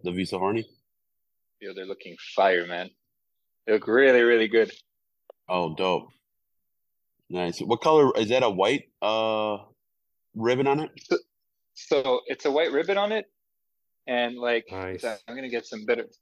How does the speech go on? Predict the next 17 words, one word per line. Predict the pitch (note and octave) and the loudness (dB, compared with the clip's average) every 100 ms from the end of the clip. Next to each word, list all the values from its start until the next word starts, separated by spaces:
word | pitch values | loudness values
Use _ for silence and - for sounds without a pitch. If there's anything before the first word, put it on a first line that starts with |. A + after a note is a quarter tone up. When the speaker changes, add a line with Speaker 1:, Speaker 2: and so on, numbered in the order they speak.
| _ _ _ | _ _ _
Speaker 2:
some | - A2 | -12 -4
better | A2 G#2+ | 0 2
light | A#2 A2+ | 2 0
for | - | -6
you | G#2 | -14
to | G2 | -14
see | - | -10
it. | A2+ - _ _ _ _ _ _ _ _ _ | -10 -10 _ _ _ _ _ _ _ _ _
So, | - - A2 G#2+ - _ _ _ _ _ _ _ _ - | -14 -2 -2 -2 -8 _ _ _ _ _ _ _ _ 2
and | A2 G#2+ G#2 _ _ - | 4 4 0 _ _ -8
if | A2+ - | -8 -8
you | |
see, | A2 B2+ | -4 2
like, | B2 A2 F#2 | 4 4 4
the | |
Speaker 1:
Nice. | A2 A#2 | 4 4
Speaker 2:
wrapper's, | B2 A2+ A2 | 0 -4 -8